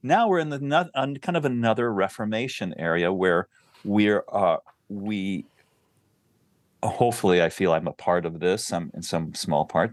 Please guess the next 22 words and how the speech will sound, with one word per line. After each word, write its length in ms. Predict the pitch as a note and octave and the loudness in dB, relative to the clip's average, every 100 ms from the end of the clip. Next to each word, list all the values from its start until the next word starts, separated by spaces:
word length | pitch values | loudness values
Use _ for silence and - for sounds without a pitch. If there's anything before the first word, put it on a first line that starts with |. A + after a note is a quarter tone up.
| F#2+ | 0
that 180 | F2 - - - - - | -2 -2 -20 -20 -20 0
we 160 | A2+ A2 | 4 6
are 120 | G2+ | 4
now, 460 | G#2 G#2+ G2 G2 - _ _ _ | 4 4 2 0 -8 _ _ _
um, 400 | F2+ F2 E2 D2+ - _ _ _ | 2 2 2 -2 -10 _ _ _
walking 500 | G2+ G2+ G2 G#2+ F2 E2+ | 0 0 2 -2 -4 0
with, 480 | F#2 - - - - | 0 0 -4 -16 -4
as 200 | E2 E2 | -2 -2
opposed, 380 | D#2+ - D#2 - | -4 0 0 2
in 80 | A#2 | 2
the 40 | |
first, 320 | A2 F#3 - | 4 2 2
in 140 | - A#2+ | -2 0
the 100 | G#2+ | 0
first, 560 | - - D#3+ C#3+ - _ _ - _ _ _ - | -4 -2 0 0 -6 _ _ -20 _ _ _ 0
uh, 300 | F#2+ F#2 F2 _ _ _ _ _ - | 4 4 2 _ _ _ _ _ -4
history, 640 | - G#2 - G2 G2+ F#2+ | 0 0 2 2 4 4
it 100 | G2 | 2
was, 380 | F#2 E2+ E2 - _ - _ _ _ - | 2 0 -2 -10 _ -20 _ _ _ 0
you 220 | A2+ A#2 | 4 4
are 120 | G#2 | 4
walking 640 | G2 G#2 G#2 F#2+ F2 F2+ | 4 2 0 -4 -10 -12